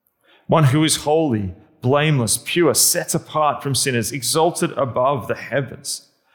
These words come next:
Unlike the other high priests," he's speaking here of the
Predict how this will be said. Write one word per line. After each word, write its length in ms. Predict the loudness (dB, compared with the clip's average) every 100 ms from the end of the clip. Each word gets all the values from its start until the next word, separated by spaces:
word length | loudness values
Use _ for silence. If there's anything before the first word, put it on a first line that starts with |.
| -18 0
Unlike 260 | 4 4 4
the 140 | 2
other 260 | 2 0 -2
high 280 | -2 -2
priests," 340 | -2 -4 -2 0
he's 120 | 0
speaking 260 | 0 0 2
here 160 | 0
of 100 | 0
the 240 | 0 -2